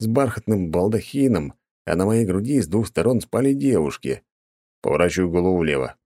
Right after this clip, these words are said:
Хельга. Вправо. Ингрид. «Шандер! Попал!» А из голоса ржала Шнырька.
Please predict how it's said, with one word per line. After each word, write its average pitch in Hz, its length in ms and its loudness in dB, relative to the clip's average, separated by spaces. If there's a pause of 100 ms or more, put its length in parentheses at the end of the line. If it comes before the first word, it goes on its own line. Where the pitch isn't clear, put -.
(260)
Хельга. 69 680 -6 (300)
Вправо. 87 600 0 (420)
Ингрид. 78 600 -4 (1000)
«Шандер! 226 1300 0 (340)
Попал!» 349 640 2 (580)
А 85 140 2
из 85 220 0
голоса 85 520 0
ржала 82 440 0
Шнырька. - 580 -2